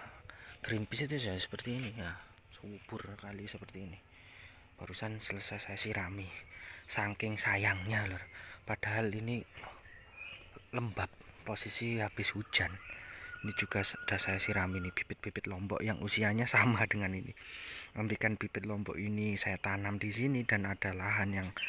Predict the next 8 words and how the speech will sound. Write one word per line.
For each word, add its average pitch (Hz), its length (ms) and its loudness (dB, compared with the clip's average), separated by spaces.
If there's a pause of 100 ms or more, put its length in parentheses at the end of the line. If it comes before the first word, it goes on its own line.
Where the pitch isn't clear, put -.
(380)
luas, 135 400 0 (400)
tentu, 113 400 -4 (720)
eh, 113 320 -6
apa, - 160 -2 (480)
seperti 127 560 -2
ini 110 160 -2
perkembangannya, 98 800 -4 (1200)
tingginya. 107 640 0